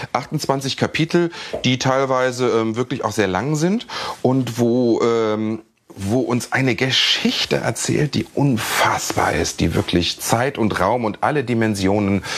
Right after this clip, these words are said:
äh, sprengt. Und, ähm, ich möchte jetzt auch nicht viel, nichts Falsches erzählen oder mich verrennen.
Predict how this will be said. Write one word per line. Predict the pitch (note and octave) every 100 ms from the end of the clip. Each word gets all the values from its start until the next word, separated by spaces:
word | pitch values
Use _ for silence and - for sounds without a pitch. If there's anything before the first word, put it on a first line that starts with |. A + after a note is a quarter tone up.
| - - -
äh, | G2 F#2
sprengt. | - - F2 C#2+ - - - - - - - - - - - - -
Und, | F#2+ F#2+ G2 - - - - - - F#2
ähm, | F#2 F#2+ F#2+ G2 G2+ G2 F#2+ - - - - - - - - - - - - - - - - - - - - - - - - - - - - - - - - - - - - -
ich | F#2+ - - - - - - - - - -
möchte | G2 B2+ - C3+
jetzt | C3
auch | - G#2+
nicht | C#3+ - -
viel, | D3+ -
nichts | B2 C#3+ - -
Falsches | A2+ C#3 F#3 F#3
erzählen | - A#2+ B2+ C#3 D3+
oder | B2+ B2
mich | A#2+
verrennen. | - G#2 G#2+ D#3 B2 F3+